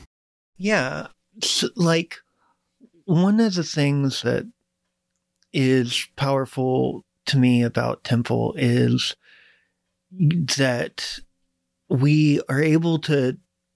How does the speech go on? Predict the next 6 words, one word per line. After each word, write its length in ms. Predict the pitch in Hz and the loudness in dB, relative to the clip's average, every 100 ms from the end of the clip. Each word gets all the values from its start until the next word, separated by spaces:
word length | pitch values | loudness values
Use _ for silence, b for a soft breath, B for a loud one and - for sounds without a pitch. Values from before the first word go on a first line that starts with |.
| _ - | _ -6
support 600 | - 147 - 190 202 - | -4 -4 -2 0 0 -2
people 760 | 160 139 - 120 117 120 - _ _ _ _ - | -2 -2 0 -2 -2 -4 -6 _ _ _ _ -8
wherever 640 | 127 139 160 165 143 127 | -4 0 0 -2 -4 -6
they 220 | 123 117 | -4 -4
are. 320 | 151 151 113 | -2 0 -2
And 320 | 123 123 135 | -2 -2 -2